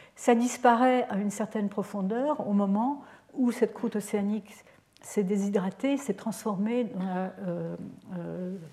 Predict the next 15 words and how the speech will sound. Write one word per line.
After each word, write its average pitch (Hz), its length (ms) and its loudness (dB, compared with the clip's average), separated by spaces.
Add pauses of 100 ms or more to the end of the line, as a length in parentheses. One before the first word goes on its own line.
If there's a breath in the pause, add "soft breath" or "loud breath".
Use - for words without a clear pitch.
fa-, - 160 -4
dans 185 200 2
une 180 180 2
phase 214 460 -2 (400 loud breath)
qui 180 360 -4
est 175 60 -4 (160)
stable 208 440 -2
à 165 40 0
plus - 140 -8
grande 190 180 -2
profondeur, 196 580 -6
elle 196 120 -2
est 190 60 -4
clogite. - 540 -6 (580 loud breath)
Et, 269 220 6